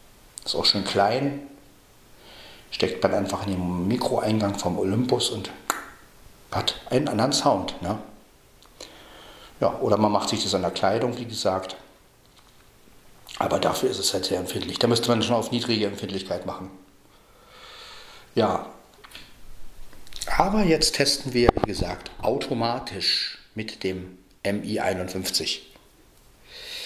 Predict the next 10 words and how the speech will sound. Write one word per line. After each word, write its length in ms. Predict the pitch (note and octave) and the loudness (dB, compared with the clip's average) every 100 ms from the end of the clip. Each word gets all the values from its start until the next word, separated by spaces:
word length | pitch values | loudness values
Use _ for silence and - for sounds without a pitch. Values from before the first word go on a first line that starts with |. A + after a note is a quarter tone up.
| - - - - - - - | -8 -8 -8 -12 -14 -14 -4
Ja, 120 | - | -2
ich 100 | - | 2
glaube, 180 | G2+ G2 | 2 4
das 120 | F#2+ | 2
heißt 160 | G#2 - | 2 2
sogar 200 | G2 F2+ | 2 2
M 160 | G#2 | 0
I 120 | G#2+ F2 | 2 2
einundfünfzig 760 | G2 F#2+ - G2 - F2+ - | 0 -2 -4 -4 -2 -2 -2
S, 300 | G#2+ - | 0 0